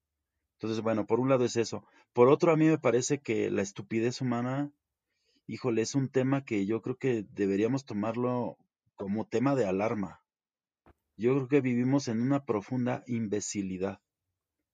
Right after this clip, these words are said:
Entonces, no se trabaja para ello, no se trabaja <laughs> para, para emanciparnos de esa estupidez.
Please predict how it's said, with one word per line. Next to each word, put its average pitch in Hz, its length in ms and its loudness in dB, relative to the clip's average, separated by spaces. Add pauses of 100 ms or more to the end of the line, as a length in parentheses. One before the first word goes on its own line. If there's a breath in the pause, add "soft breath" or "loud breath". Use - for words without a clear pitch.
(380)
Entonces, 120 640 -2
no 117 200 0
se 185 140 0
trabaja 127 460 -2
para 92 320 -6
ello, 143 420 0 (520)
no 120 100 -4
se 151 100 -2
trabaja 127 460 -2
<laughs> - 0 -
para, 113 340 -2 (260 loud breath)
para 117 180 2
emanciparnos 120 920 0
de 120 80 2
esa 131 160 -4
estupidez. 110 880 -10